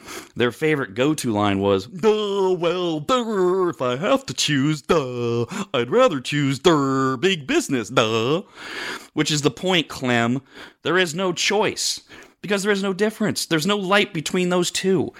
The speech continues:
A fact that is played out right before our very eyes over the past ten months. Big business has thrived during the pandemic and seen profits explode, while more than one hundred thousand small businesses have closed forever, with tens of thousands more about to. The few large corporations that were financially impacted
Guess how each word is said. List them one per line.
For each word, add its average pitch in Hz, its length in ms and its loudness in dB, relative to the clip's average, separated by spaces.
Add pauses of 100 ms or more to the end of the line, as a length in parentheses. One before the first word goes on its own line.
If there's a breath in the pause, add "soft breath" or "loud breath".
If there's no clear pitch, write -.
(260 loud breath)
A - 60 -6
fact 190 260 -2
that 175 100 0
is 165 80 -6
played 190 280 -2
out 180 160 0
right 175 160 -2
before 175 260 -2
our 160 100 2
very 160 300 0
eyes 160 260 0
over 123 120 -2
the 123 80 0
past 147 320 -2
ten 165 240 2
months. 147 320 0
Big 170 280 2
business 151 380 0 (160 loud breath)
has 127 240 2
thrived 147 720 -2
during 113 220 2
the 101 80 -4
pandemic 98 560 0
and 123 100 0
seen 143 220 0
profits - 400 -4
explode, 180 720 -2 (480 loud breath)
while 139 160 0
more 170 160 2
than 151 220 -2
one 185 140 2
hundred 170 200 -2
thousand 160 340 -2
small 190 460 0
businesses 120 400 -2
have 113 120 -4
closed 151 300 0
forever, 147 280 -2
with 131 160 -2
tens 214 320 0
of 170 80 -12
thousands 175 400 -2
more 190 160 0
about 208 300 -2
to. - 180 -8 (380 loud breath)
The 170 100 2
few 226 220 0
large 196 600 0
corporations 151 680 0
that 147 100 0
were 208 240 0
financially 117 520 0
impacted 120 640 0